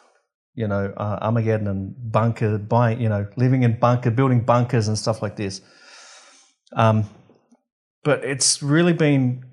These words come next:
kind of prevalent in my mind for whatever reason, and not from a pla-, not from the, the, the place of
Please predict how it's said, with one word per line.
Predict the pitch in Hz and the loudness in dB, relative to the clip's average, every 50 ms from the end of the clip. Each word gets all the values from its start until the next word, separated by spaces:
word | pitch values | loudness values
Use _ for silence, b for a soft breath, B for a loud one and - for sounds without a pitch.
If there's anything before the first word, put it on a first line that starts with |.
| - _ | -20 _
kind | - - 151 147 139 127 | -8 -2 0 2 2 2
of | 117 - - - _ _ | 0 -4 -8 -20 _ _
prevalent | - - 143 143 151 151 139 123 | -4 0 0 2 4 2 2 4
in | 120 120 | 4 4
my | 117 113 | 4 4
mind | 110 110 113 117 127 139 143 139 | 4 4 4 4 4 2 2 0
for | - 123 | -2 -2
whatever | 117 117 117 113 110 | 0 2 2 2 2
reason, | 110 117 120 113 120 120 | 2 2 2 2 2 0
and | 123 139 | 2 0
not | 160 180 - | 0 -2 -2
from | - 175 156 | -2 -2 0
a | 135 | 0
pla-, | 127 - - 139 123 123 - 151 | -2 0 0 0 0 0 -2 -2
not | 156 165 160 | -4 -4 -2
from | - 170 165 156 | -2 -2 -2 0
the, | 139 127 113 120 - | 0 0 -2 -4 -8
the, | - - 131 123 117 | -10 -4 0 0 0
the | - 113 107 | 0 -2 -4
place | - - 135 120 123 113 - - | -2 2 2 2 2 2 2 2
of | 117 110 110 101 - - | 2 0 0 -2 -6 -16